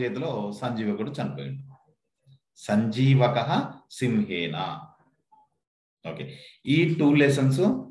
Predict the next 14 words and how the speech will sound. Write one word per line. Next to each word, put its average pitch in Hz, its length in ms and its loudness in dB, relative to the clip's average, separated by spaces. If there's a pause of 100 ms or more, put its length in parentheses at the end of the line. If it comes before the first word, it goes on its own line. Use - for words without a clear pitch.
(160)
పర్ఫెక్ట్ 117 360 2
నేర్చుకుంటే 107 460 -2
మనకు 101 260 -2 (440)
ఎయిత్ 107 240 -2
రోమన్ 113 280 -2 (240)
క్లోజ్. 80 260 -6 (300)
ఒకటి 92 200 -10 (120)
భాతృవాత్సల్యం, 113 1000 -2 (500)
రెండోది 120 400 0 (360)
సుహృద్భేద. 113 560 -2 (960)
థర్డ్ 156 260 0
వన్ 165 200 -2
ఏంటంటే 135 420 -2 (560)
మ-, 135 100 -10